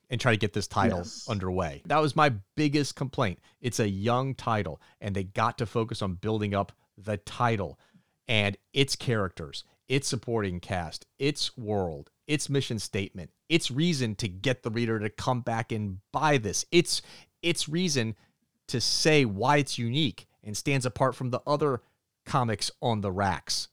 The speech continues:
Speaker 1: at your comic book store. And
Speaker 2: Mm-hmm.
Speaker 1: none of that happens because th-, building up this new title is having to be subservient to satisfying the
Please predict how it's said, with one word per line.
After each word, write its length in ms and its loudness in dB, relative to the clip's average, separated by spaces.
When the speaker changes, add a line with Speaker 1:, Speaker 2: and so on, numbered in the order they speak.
Speaker 1:
at 160 0
your 100 -6
comic 260 0
book 140 -4
store. 380 -6
And 360 2
Speaker 2:
Mm-hmm. 320 -2
Speaker 1:
none 220 4
of 60 4
that 140 6
happens 500 0
because 640 -2
th-, 300 -10
building 300 4
up 160 0
this 180 -6
new 160 0
title 380 2
is 140 -4
having 340 -2
to 60 -4
be 180 -4
subservient 760 0
to 400 0
satisfying 840 2
the 260 -6